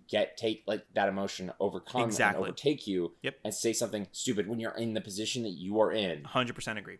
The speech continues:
Speaker 1: So
Speaker 2: Listen, I, I know this is a big statement. I would rather lose with a limited capacity crowd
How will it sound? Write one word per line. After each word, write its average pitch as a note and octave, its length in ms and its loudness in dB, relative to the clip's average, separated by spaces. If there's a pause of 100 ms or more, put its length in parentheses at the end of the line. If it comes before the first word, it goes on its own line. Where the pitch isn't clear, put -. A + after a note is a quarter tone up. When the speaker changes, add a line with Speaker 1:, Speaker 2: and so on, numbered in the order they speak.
Speaker 1:
So G2 280 4
Speaker 2:
Listen, - 240 8 (300)
I, D3 180 6
I C#3+ 140 12
know D#3 140 12
this E3+ 160 4
is D#3 100 2
a D3+ 40 6
big C#3 300 2
statement. D3 460 -2 (440)
I D#3+ 140 12
would G3+ 160 10
rather D3 300 10
lose D3+ 720 6 (560)
with C#3 160 6
a A#2 100 4
limited D3+ 460 4
capacity C#3+ 480 2
crowd D#3+ 400 4